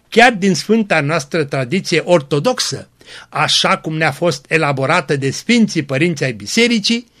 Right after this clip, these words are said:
și păstrată cu atâta sfințenie de toți slujitorii bisericii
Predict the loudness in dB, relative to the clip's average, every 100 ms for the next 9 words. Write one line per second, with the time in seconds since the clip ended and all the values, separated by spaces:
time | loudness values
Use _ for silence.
0 | -20 -8 0 2 2 0 0 -2 0 0
1 | 2 2 0 0 0 -2 -6 -6 4 4
2 | 4 2 0 0 4 4 4 -6 -12 -6
3 | -4 -4 0 2 2 0 -2 2 2 2
4 | -2 -4